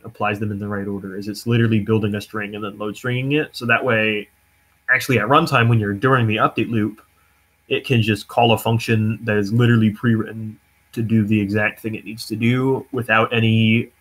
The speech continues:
magic generic code in it anymore, because all the magic generic code happens here. And then we add comma P N because, um,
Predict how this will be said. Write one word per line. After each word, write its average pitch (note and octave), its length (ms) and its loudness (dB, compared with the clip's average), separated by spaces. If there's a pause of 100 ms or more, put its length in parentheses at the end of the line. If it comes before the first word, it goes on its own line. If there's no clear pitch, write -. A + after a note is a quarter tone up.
(260)
magic G#2 500 -2
generic G2+ 400 -6
code G#2+ 320 -10 (120)
in A2 140 -6
it G#2+ 120 -4
anymore, F#2+ 460 -12 (100)
because A2+ 160 -14
all A2 100 -6
the G#2+ 100 -8
magic G#2+ 320 -8
generic G#2+ 360 -12
code G#2+ 200 -10
happens - 360 -12
here. - 180 -18 (960)
And A#2 120 0
then C#3+ 180 6
we C3+ 120 0
add G#2 220 -6
comma B2+ 340 2
P A2 180 -4
N D3 300 0
because, A2+ 380 -2
um, G#2 400 -4